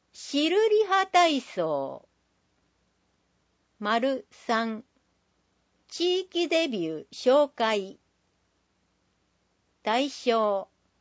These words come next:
次の丸一から丸四、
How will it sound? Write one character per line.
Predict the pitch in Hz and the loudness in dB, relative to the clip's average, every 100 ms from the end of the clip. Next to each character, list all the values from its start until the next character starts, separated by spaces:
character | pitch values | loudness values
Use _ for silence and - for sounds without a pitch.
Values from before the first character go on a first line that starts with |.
| _ _ _ _ _ - | _ _ _ _ _ -8
次 | 285 294 403 370 | -4 0 2 2
の | 214 147 - _ _ 208 | 0 -2 -10 _ _ -2
丸 | 226 285 320 302 - | 0 0 -2 -8 -8
一 | 269 - 247 247 - _ _ _ | -8 -6 -6 -6 -8 _ _ _
か | - 185 | -6 -4
ら | 165 139 - _ _ _ _ _ | -2 -6 -10 _ _ _ _ _
丸 | 233 269 320 302 254 | 0 0 0 -4 0
四、 | 269 269 160 | 2 2 -2